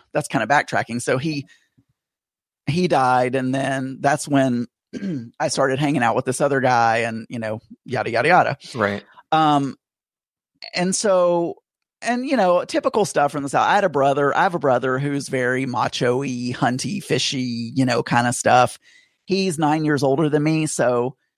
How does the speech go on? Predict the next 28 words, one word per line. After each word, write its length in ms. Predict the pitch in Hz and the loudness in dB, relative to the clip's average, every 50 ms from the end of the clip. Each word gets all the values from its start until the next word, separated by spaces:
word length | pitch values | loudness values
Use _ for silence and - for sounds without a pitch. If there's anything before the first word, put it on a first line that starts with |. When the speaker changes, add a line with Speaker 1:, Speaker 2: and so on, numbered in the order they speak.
| _ _ _ _ _ _ - | _ _ _ _ _ _ -4
Speaker 1:
he 160 | 185 175 175 | -2 0 0
and 100 | 165 156 | 2 2
I 160 | 143 143 147 | 2 0 2
never 280 | 143 147 139 156 147 139 | 0 0 0 2 2 2
really 520 | 135 139 135 127 127 127 123 127 120 - _ _ _ _ _ _ _ _ _ | 2 2 2 0 0 -2 -4 -6 -8 -12 _ _ _ _ _ _ _ _ _
clicked 540 | - - 160 151 151 160 175 175 - - 160 | -8 -4 0 0 2 2 0 -2 -4 -6 -4
because 260 | 143 - 170 151 143 | -2 0 0 0 0
he 100 | 160 160 | 0 0
was 160 | 143 147 127 | 0 0 2
always, 460 | 156 127 147 147 147 139 - - - - _ _ | 2 2 4 2 2 0 -2 -6 -12 -12 _ _
you 200 | - - 175 190 | -10 -4 0 2
know, 120 | 135 135 | 2 2
he 120 | 139 165 165 | 4 2 0
was 140 | 143 139 - | 0 -2 0
so 160 | - 180 190 | 0 0 2
much 180 | 214 196 - | 2 0 2
older 560 | 175 143 147 151 156 151 151 143 143 139 139 139 | 2 2 4 4 4 4 2 2 4 2 0 0
and 180 | - 131 131 139 | -2 -4 -4 -2
he 100 | 160 156 | -2 -2
was 120 | 156 156 | 0 0
into 180 | 160 156 139 139 | -2 -2 -2 -4
stuff 240 | - 135 127 - | -2 -4 -4 0
that 100 | - 123 | 2 2
I 100 | 123 120 | 4 4
wasn't 280 | 117 123 123 127 127 - | 4 4 2 2 0 -2
really 200 | 117 117 113 113 | 0 0 0 0
into. 640 | 123 135 151 139 - 160 156 143 139 139 135 131 131 | 0 0 0 0 2 2 2 2 2 2 2 2 2
And 220 | 127 113 113 113 | 0 0 -2 -6